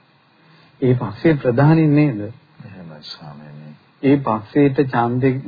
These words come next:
Speaker 1: මේ කතරේ ගහන ගමේ මිනිස්සු ගන්න නෑනේ ඕවට.
Speaker 2: එහෙයි.
Speaker 1: පැහැදිලිද?
Speaker 2: එහෙමයි ස්වාමීනි.
Speaker 1: ප්‍රධානියා ගැන හිතන්නේ අපේ පක්ෂේ කියලා.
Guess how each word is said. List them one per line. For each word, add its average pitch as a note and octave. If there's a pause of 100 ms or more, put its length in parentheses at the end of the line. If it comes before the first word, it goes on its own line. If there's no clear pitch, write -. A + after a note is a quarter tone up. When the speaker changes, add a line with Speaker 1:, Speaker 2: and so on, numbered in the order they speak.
(240)
Speaker 1:
මේ A#2+
කතරේ B2
ගහන A2+
ගමේ B2+
මිනිස්සු D3+
ගන්න C#3+
නෑනේ D3
ඕවට. F3+ (360)
Speaker 2:
එහෙයි. G2 (1120)
Speaker 1:
පැහැදිලිද? C3+
Speaker 2:
එහෙමයි F#2+
ස්වාමීනි. -
Speaker 1:
ප්‍රධානියා C#3
ගැන E3+
හිතන්නේ C#3+
අපේ C#3
පක්ෂේ C3
කියලා. D#3